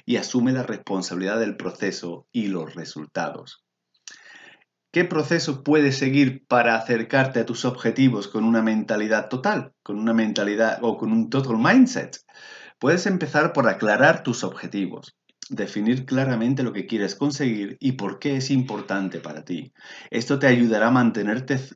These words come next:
eh, centrado y motivado durante todo el proceso, o centrada y motivada durante todo el proceso. Hazte cargo de tus objetivos. Reconoce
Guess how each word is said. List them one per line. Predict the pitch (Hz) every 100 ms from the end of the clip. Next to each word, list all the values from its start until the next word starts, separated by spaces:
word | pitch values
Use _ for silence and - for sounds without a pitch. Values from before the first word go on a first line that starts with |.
| -
eh, | 120 104 101 101
centrado | 98 107 98 98 127 127 101 - _ _
y | -
motivado | 117 151 147 131 131 113 92 135 - _
durante | - 107 98 98 92
todo | 92 101 110
el | 104 -
proceso, | 95 90 - 82 - 73 71 -
o | 95
centrada | - 90 - 90 90 127 -
y | 107
motivada | 92 85 98 139 - -
durante | 95 90 87 90
todo | 92 92
el | 87 76
proceso. | 85 - 90 - - - _ _ - - - -
Hazte | - 139 135 - 135
cargo | 117 113 123
de | 110
tus | 98 -
objetivos. | 87 - 87 92 87 80 - - _ _ - _
Reconoce | 104 - 107 101 104 123 147 - 120 135 135